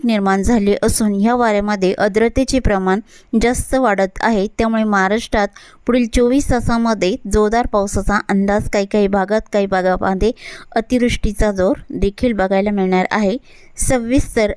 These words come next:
अपडेट जाणून घेऊया सोळा जून दोन हजार पंचवीस या तारखेची. मग चला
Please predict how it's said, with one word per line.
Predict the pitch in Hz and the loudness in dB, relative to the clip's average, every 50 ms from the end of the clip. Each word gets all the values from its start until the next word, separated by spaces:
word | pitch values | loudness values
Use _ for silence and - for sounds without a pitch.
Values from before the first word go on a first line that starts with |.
| _ - | _ -2
अपडेट | 190 196 202 - - 196 202 196 | -2 -2 -2 -2 -2 -2 -2 -2
जाणून | 190 196 - 208 196 208 226 240 | -4 -4 -2 0 0 0 0 0
घेऊया | 240 226 202 202 202 240 | 0 2 2 2 0 0
सोळा | - - - 214 196 196 202 | -2 -2 -2 0 2 2 0
जून | 190 190 190 202 240 277 | 0 0 -2 0 0 0
दोन | 254 208 196 196 196 | 0 0 0 0 2
हजार | 202 190 185 196 190 190 | 0 0 0 0 0 0
पंचवीस | - 202 196 196 190 - 190 208 285 - - - - | 0 -2 -2 -2 -2 0 2 2 2 0 0 0 0
या | 208 196 185 | 2 2 0
तारखेची. | - 185 180 180 180 - 220 202 202 - 196 202 294 - - - - - - - - - - | 0 0 -2 -2 -2 0 0 0 0 0 0 0 -2 -4 -8 -20 -20 -20 -20 -20 -16 -8 -2
मग | 214 214 214 214 | 0 2 2 2
चला | 208 - 247 247 262 | 2 0 0 0 0